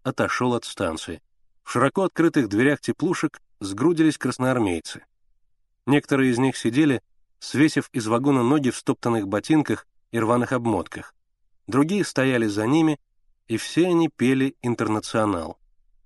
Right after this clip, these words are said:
Звуки его заполняли станцию, вырывались в широкую степь и неслись по необъятной земле.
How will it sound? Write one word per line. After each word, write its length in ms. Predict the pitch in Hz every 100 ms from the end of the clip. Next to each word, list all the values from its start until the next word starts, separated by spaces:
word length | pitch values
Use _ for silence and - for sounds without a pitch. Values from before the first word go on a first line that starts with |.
| _ _ _
Звуки 460 | 98 95 139 190 139
его 180 | 127
заполняли 480 | 117 113 117 120 113
станцию, 640 | 101 - 156 151 - 135 123 _ _ _ -
вырывались 540 | 110 143 175 170 135
в 80 | -
широкую 480 | - 135 123 110 104
степь 420 | - - 180 - _ _ _ _
и 80 | 143
неслись 560 | 143 123 - 151 196 -
по 100 | -
необъятной 720 | 123 101 85 101 151 135 127
земле. 460 | 101 110 90 71